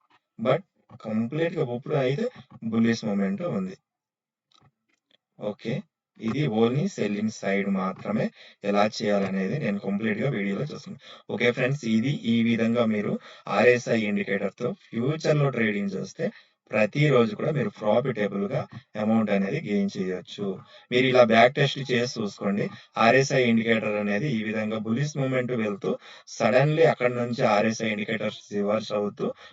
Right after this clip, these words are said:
మళ్ళీ ఆహ్, ఎక్కడైనా ఆర్ఎస్ఐ ఇండికేటర్ ఫస్ట్ టచింగ్ లైన్ కన్నా సెకండ్ టచింగ్ లైన్ తక్కువ ఫామ్ అవుతుంటే ఆ రెండు ఇలా గీసుకొని అక్కడ మీరు ఎంటర్ ప్లాన్ చేసుకోవచ్చు. సెల్లింగ్ ఎంటర్ ఫ్యూచర్‌లో ప్రాఫిటబుల్ భారీగా పడతది. మామూలుగా పడదు.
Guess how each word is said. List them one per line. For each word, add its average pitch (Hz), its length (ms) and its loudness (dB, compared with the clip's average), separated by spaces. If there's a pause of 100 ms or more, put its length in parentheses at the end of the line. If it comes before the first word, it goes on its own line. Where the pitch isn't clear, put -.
(260)
మళ్ళీ 143 280 4 (540)
ఆహ్, 117 360 4 (160)
ఎక్కడైనా 151 500 4
ఆర్ఎస్ఐ 135 400 4
ఇండికేటర్ 123 500 0
ఫస్ట్ 107 380 -6
టచింగ్ 117 380 -2
లైన్ 110 240 2
కన్నా 110 260 0
సెకండ్ 110 340 -4
టచింగ్ 110 360 -4
లైన్ 107 220 0 (380)
తక్కువ 117 360 2
ఫామ్ 117 280 4
అవుతుంటే 107 440 0
ఆ 113 180 2
రెండు 110 260 2 (400)
ఇలా 107 240 0
గీసుకొని 107 520 -4 (320)
అక్కడ 147 420 0
మీరు 113 260 2 (140)
ఎంటర్ 113 280 -4
ప్లాన్ 101 300 0
చేసుకోవచ్చు. 98 480 -8
సెల్లింగ్ 98 360 -4
ఎంటర్ 98 240 -6
ఫ్యూచర్‌లో 107 560 -6 (460)
ప్రాఫిటబుల్ 107 600 0
భారీగా 143 400 4
పడతది. 120 360 0
మామూలుగా 110 420 0
పడదు. 104 320 -2